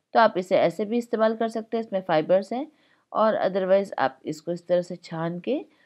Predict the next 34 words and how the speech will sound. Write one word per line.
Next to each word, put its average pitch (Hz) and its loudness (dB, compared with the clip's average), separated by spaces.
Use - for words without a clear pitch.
और 147 -4
इसका - -8
जो 165 -4
हमने 156 -4
रस 160 -2
निकाला 202 0
है, 240 -4
जूस 180 -4
निकाला, 180 0
उसका - -4
इस्तेमाल 143 -6
करें। - -12
अब 240 2
एक 320 0
परात 202 4
में 226 -2
हमने 190 -4
दो 240 4
कप 240 4
गेहूं 185 -2
का 240 0
आटा 165 0
लिया 160 2
है। 196 -2
आटे 190 -2
को 240 -4
अच्छे 202 -2
से 220 -8
चाल 180 2
के 196 -6
यूज़ 180 -4
किया 185 4
है 185 2
हमने, 190 -6